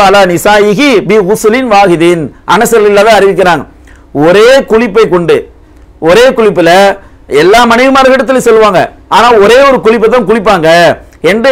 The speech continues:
என்ன செய்றாங்க? அனஸ் ரலியல்லாஹு தான் அவங்க அறிவிக்கிறாங்க. இதை நீங்க சஹீஹ் முஸ்லிம்ல எழுநூத்தி முப்பத்தி நாலாவது செய்தியில பார்க்கலாம். இந்த செய்தி வச்சு நீங்களும் சட்டம் சொல்லியிருக்கீங்க.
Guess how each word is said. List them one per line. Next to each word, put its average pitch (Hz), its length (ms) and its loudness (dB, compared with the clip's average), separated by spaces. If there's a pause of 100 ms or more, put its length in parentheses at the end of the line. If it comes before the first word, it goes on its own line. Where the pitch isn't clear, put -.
என்ன 220 140 0
செய்றாங்க? 214 260 0 (160)
அனஸ் 240 300 -2
ரலியல்லாஹு 226 340 2
தான் 214 100 2
அவங்க 185 220 0
அறிவிக்கிறாங்க. 185 440 0 (460)
இதை 214 180 2
நீங்க 202 220 0
சஹீஹ் 226 300 0
முஸ்லிம்ல 214 360 -2 (160)
எழுநூத்தி 247 420 -2
முப்பத்தி 214 280 -4
நாலாவது 202 280 0
செய்தியில 185 300 0
பார்க்கலாம். 175 300 -2 (280)
இந்த 220 140 -2
செய்தி 220 300 0
வச்சு 233 240 -4
நீங்களும் 233 320 -2
சட்டம் 220 260 0
சொல்லியிருக்கீங்க. 196 440 0